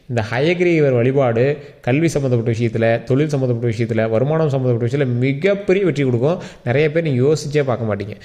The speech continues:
அதே மாதிரி நான் தெளிவா சொல்றேன். ஏன் சார் இதை சொல்றேன் அப்படின்னா, எந்த ராசியில இருக்கிறீங்க, இது நல்லா நோட் பண்ணி பாருங்க.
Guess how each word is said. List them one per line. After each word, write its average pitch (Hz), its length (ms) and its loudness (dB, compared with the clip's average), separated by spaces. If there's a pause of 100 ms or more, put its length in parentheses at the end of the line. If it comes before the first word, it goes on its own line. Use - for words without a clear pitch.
(200)
அதே 143 220 0
மாதிரி 151 180 0
நான் 131 100 -2
தெளிவா 139 200 2
சொல்றேன். 113 300 -4
ஏன் 127 120 -4
சார் 131 180 -4
இதை 113 140 -4
சொல்றேன் 117 280 -4
அப்படின்னா, 120 520 -4 (300)
எந்த 156 380 -2
ராசியில 139 300 -2
இருக்கிறீங்க, 131 260 0
இது 127 40 0
நல்லா 117 200 0
நோட் 120 200 -2
பண்ணி 113 120 -2
பாருங்க. 98 320 -4